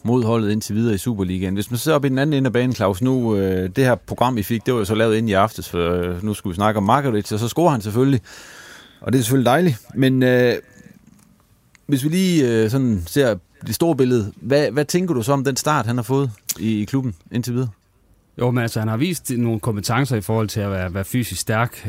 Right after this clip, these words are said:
Speaker 2: øh, og, og, og løbe villig. Altså, han, det er ikke sådan en, øh, en, øh, Niklas Bentner, vi har, altså, O B har fået. Altså, han løber for holdet,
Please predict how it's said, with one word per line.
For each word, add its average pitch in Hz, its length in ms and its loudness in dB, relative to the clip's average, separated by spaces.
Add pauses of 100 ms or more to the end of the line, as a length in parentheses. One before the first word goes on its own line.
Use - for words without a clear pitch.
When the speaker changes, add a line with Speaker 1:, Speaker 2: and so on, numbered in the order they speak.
(100)
Speaker 2:
øh, 92 380 -4 (100)
og, 90 240 -6
og, 95 140 -6 (100)
og 98 240 -4
løbe 120 540 0 (100)
villig. 127 420 0
Altså, 90 280 -4
han, 90 240 -6
det 98 140 -4
er 95 40 0
ikke 120 180 -2
sådan 110 160 -4
en, 95 140 -2
øh, 90 240 -4 (480)
en, 101 280 -2
øh, 90 320 -4
Niklas 98 300 -6
Bentner, 120 360 -4
vi 95 100 -6
har, 90 180 -6
altså, 95 280 -6
O 107 100 -2
B 101 60 -6
har 98 140 -2
fået. 110 240 -4
Altså, 104 120 -4
han 123 140 -2
løber 131 280 0
for 107 140 -6
holdet, 101 360 -4